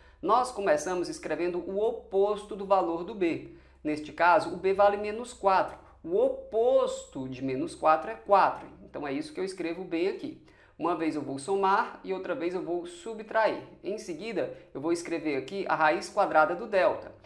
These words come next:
O delta é seiscentos e setenta e seis. A raiz quadrada de seiscentos e setenta e seis é vinte e seis.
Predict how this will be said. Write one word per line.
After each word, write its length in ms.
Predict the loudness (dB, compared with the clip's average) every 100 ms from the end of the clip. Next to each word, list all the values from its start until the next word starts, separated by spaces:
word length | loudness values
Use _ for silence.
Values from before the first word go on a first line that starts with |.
| -20 -20 -12
O 100 | -4
delta 460 | 2 2 2 0 0
é 120 | -4
seiscentos 880 | -4 -6 -6 -8 -6 -4 -4 -6
e 60 | -10
setenta 540 | -6 -6 -2 -2 0
e 100 | -4
seis. 540 | -2 -4 -6 -8 -16 -20 -20 0
A 100 | 2
raiz 480 | 6 4 4 -2 -6
quadrada 500 | 0 2 6 4 4
de 160 | -8 -10
seiscentos 680 | -6 -6 -6 -6 -6 -8
e 60 | -8
setenta 360 | -8 -6 -6 -4
e 80 |
seis 380 | -4 -4 -4 -6 -2
é 140 | -2
vinte 600 | -2 -8 -8 -8 -10 -12
e 60 | -10
seis. 640 | 0 0 0 -6 -16 -18